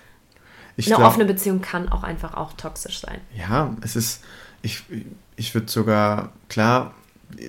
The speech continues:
Speaker 1: ich meine, das sagen ja viele, wenn man das dann so erzählt, „Oh, ist das nicht so sch-, so schwer und viel schwerer?“ Natürlich ist es viel mehr Arbeit im Sinne von Kommunikation.
Speaker 2: Eine offene
Speaker 1: ab-,
Speaker 2: Beziehung,
Speaker 1: ja,
Speaker 2: jetzt meinst du?
Speaker 1: aber ich glaub jetzt nicht, dass die,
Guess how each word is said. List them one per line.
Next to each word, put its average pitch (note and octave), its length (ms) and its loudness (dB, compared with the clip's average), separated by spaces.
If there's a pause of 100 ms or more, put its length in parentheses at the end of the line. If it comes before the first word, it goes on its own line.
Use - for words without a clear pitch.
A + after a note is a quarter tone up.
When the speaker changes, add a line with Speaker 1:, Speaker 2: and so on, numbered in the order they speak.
(100)
Speaker 1:
ich - 180 -8
meine, A#2 160 8
das A2+ 100 4
sagen A#2 240 4
ja F#2+ 240 0
viele, A#2+ 380 -4
wenn G2+ 80 -2
man F#2 80 0
das F#2 120 -8
dann F#2 120 -6
so F#2 100 -8
erzählt, G#2+ 340 -6
„Oh, G2+ 200 2
ist G#2 180 0
das G#2+ 100 -10
nicht A2 140 0
so - 120 -8
sch-, - 360 -10
so - 160 -12
schwer A2+ 340 0
und G#2+ 100 -2
viel G2 200 -10
schwerer?“ A2+ 440 -2 (440)
Natürlich B2+ 340 0
ist - 140 -6
es G#2+ 160 -2
viel C3 300 -2
mehr A2 360 0
Arbeit A#2 380 -2
im G#2+ 120 0
Sinne A2+ 220 0
von G2+ 220 -6
Kommunikation. G#2+ 840 0
Speaker 2:
Eine - 100 0
offene G3 180 -2
Speaker 1:
ab-, F#3+ 40 -4
Speaker 2:
Beziehung, G3 360 -6
Speaker 1:
ja, C3+ 120 0
Speaker 2:
jetzt G2 100 -4
meinst F#3+ 160 -12
du? G#3+ 40 -14 (160)
Speaker 1:
aber G#2+ 160 4
ich G#2+ 100 0
glaub A2+ 160 2
jetzt G#2+ 220 -4
nicht, B2+ 260 -2
dass G#2+ 200 -2
die, G2+ 360 -2